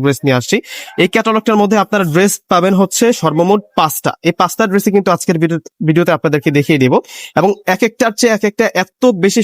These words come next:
সুন্দর কালার থাকবে যে আপনারা কনফিউজড হয়ে যাবেন, আমি এই ড্রেসটা নিব এই কালারের মধ্যে নাকি ওই ড্রেসটা নিব। প্রত্যেকটা কালার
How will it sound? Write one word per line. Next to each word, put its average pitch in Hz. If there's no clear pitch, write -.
সুন্দর 208
কালার 170
থাকবে 180
যে 165
আপনারা 202
কনফিউজড 220
হয়ে 175
যাবেন, 123
আমি 170
এই 202
ড্রেসটা 220
নিব 226
এই 185
কালারের 208
মধ্যে 220
নাকি -
ওই 196
ড্রেসটা 170
নিব। 110
প্রত্যেকটা -
কালার 185